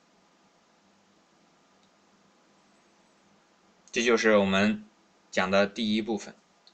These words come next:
学医当中的医必之道。第二部分呢，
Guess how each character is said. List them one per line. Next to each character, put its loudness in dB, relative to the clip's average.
学 0
医 -6
当 -2
中 -4
的 -4
医 -6
必 -16
之 -20
道。 -12
第 8
二 12
部 0
分 0
呢， -4